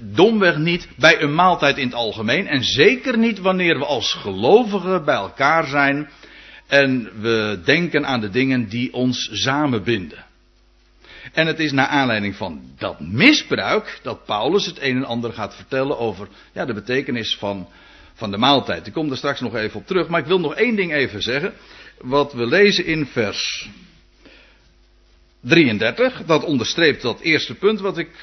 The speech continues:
vooral om te beginnen wil, wil benadrukken. Namelijk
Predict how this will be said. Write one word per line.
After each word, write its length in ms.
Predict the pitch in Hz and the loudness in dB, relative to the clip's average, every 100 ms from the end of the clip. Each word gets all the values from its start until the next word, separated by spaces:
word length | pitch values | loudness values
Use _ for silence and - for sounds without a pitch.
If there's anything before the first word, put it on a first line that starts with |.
| - - | -20 -6
vooral 500 | 147 147 147 - 110 _ - - - - | 0 2 2 -4 -16 _ -20 -20 -20 -14
om 140 | - 127 | -10 -6
te 80 | |
beginnen 560 | 123 127 139 123 120 - - | -4 -2 0 2 -2 -6 -10
wil, 440 | 107 120 117 110 98 - 98 98 - _ _ _ - - | -2 0 0 -2 -6 -14 -20 -20 -20 _ _ _ -18 -6
wil 200 | 104 85 | -4 -4
benadrukken. 640 | 87 131 165 151 147 143 | -2 0 0 0 -2 0
Namelijk 420 | 139 170 190 190 | 0 2 2 0